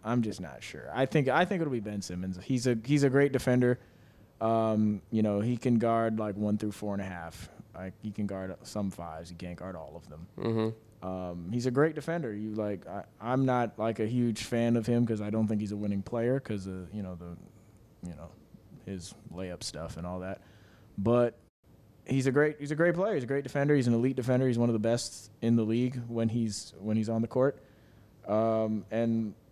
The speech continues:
Speaker 1: like Robert said, they'll have plenty of national television games. I think that team will be good. I think their defense will be good. Um,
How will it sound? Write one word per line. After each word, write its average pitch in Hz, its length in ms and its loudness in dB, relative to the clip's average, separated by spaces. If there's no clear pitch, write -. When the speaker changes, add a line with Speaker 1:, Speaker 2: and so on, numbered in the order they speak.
Speaker 1:
like 101 140 -8
Robert 107 300 -2
said, 110 220 -2
they'll 92 100 -6
have 101 220 -6
plenty 104 360 -2
of 95 160 -6
national 98 400 -6
television 101 500 -4
games. 104 320 -2
I 92 80 -8
think 101 200 -6
that 90 160 -10
team 104 220 -6
will 104 120 -2
be 95 100 -8
good. 104 380 -4
I 95 100 -14
think 101 160 -10
their 85 120 -10
defense 95 460 -4
will 120 80 -2
be 117 120 -2
good. 127 300 2
Um, 98 580 -4